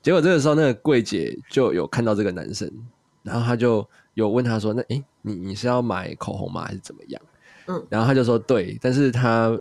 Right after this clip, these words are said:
Speaker 1: 他忘记，他好像说他不知道那个色号是什么，他说只知道说，“诶，那个是网络上在，在促销的一款”这样。
Speaker 2: 嗯。
Speaker 1: 然后那个柜姐就还很好心的帮他找说，哎，是，是哪一款，是哪一款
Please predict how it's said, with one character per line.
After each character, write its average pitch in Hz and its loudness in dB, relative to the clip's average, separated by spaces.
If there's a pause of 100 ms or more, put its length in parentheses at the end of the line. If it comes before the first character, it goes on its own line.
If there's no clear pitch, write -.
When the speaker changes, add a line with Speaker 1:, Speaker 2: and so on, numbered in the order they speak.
Speaker 1:
他 131 0
忘 135 2
记， 117 -4
他 135 -4
好 147 2
像 135 2
说 135 2
他 135 2
不 143 -4
知 127 0
道 127 4
那 127 2
个 117 2
色 123 0
号 101 2
是 95 0
什 92 -6
么， 78 -10
他 110 -2
说 131 2
只 98 -8
知 104 -2
道 117 4
说 113 2
，“诶， 120 2
那 131 0
个 113 2
是 113 0 (300)
网 98 0
络 117 2
上 110 0
在， 101 0 (240)
在 101 0
促 113 -6
销 95 -2
的 85 -2
一 85 -6
款” - -10 (100)
这 73 -10
样。 - -12 (420)
Speaker 2:
嗯。 165 -2
Speaker 1:
然 107 0
后 120 2
那 135 4
个 127 4
柜 127 2
姐 104 0
就 113 0
还 95 0
很 92 -8
好 98 -2
心 104 -4
的 98 2
帮 90 -4
他 90 -6 (500)
找 90 0
说， 98 -2
哎， 98 0
是， 98 -2 (180)
是 - -6
哪 82 -4
一 87 -6
款， - -10
是 - -14
哪 78 -14
一 - -18
款 - -14